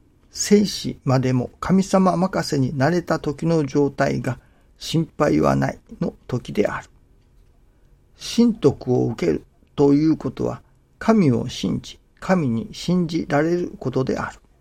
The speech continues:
私どもの場合、あまりに心配なことが多い。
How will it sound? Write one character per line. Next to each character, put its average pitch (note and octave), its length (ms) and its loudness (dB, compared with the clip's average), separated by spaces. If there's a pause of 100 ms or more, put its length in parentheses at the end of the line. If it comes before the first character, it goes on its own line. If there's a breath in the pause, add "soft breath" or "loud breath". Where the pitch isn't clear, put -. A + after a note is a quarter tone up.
(560)
私 D3+ 480 0
ど D3 140 8
も C#3 120 4
の C3 180 4
場 C3+ 220 2
合、 C3 100 -4 (140)
あ C3 100 -6
ま D#3+ 160 2
り F3 160 -2
に F3+ 280 -2
心 F3+ 360 -2
配 F3+ 200 0
な E3+ 160 -2
こ - 140 -12
と A#1+ 140 -2
が - 180 0
多 - 160 -4
い。 - 60 -18